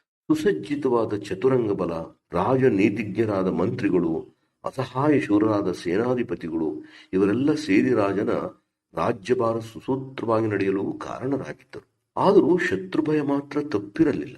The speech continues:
ಏನಾದರೂ ಮಾಡಿ ಸೇದಿರಾಜನ ರಾಜ್ಯವನ್ನು ಎತ್ತಿ ಹಾಕಬೇಕೆಂಬ ಕುಬುದ್ಧಿ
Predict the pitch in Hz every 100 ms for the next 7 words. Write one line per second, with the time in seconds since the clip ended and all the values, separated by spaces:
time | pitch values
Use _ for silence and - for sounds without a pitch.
0 | - _ _ _ 156 226 220 185 147 135
1 | 123 123 113 123 - 95 127 131 113 107
2 | 107 98 92 101 101 101 95 78 98 -
3 | - 104 104 95 85 90 87 78 - 113
4 | 139 - 78 -